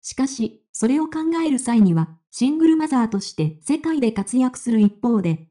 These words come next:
夢に向かって努力し続ける平野さんとアールアイイーエイチエーティーエー さんのキャリアに敬意を払うべきです。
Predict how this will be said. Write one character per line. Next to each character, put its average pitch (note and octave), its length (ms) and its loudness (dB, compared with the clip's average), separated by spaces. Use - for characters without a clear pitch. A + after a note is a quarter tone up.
夢 B3 240 6
に C#4+ 120 2
向 A3+ 120 4
か B3 100 -2
っ B3+ 60 -4
て C4+ 180 -2
努 C4 140 0
力 A3+ 200 0
し C#3+ 300 -6
続 A#3+ 240 0
け D#4 100 2
る D#4 100 2
平 D4 220 0
野 A3+ 120 6
さ G3 180 -2
ん F3+ 80 0
と E3 280 -2
ア G3+ 80 0
ー D4 100 0
ル D#4+ 100 2
ア D#4 60 2
イ D4+ 280 4
イ - 20 4
ー - 20 0
エ - 40 0
イ D4+ 120 -12
チ E4 160 2
エ E4 120 2
ー E4 40 -4
テ E4 120 -6
ィ E4 140 0
ー D#4 120 2
エ - 20 0
ー D4+ 40 -2
さ C#4 140 0
ん A3+ 100 8
の G3 100 4
キ G#3+ 120 -4
ャ - 20 0
リ G#3 140 4
ア F3 60 -2
に D#3 260 -4
敬 D#4 240 -2
意 C#4 100 4
を A3+ 60 2
払 A3 260 0
う A3+ 60 0
べ G3 120 0
き E3 120 -4
で D#3+ 120 0
す。 - 200 -20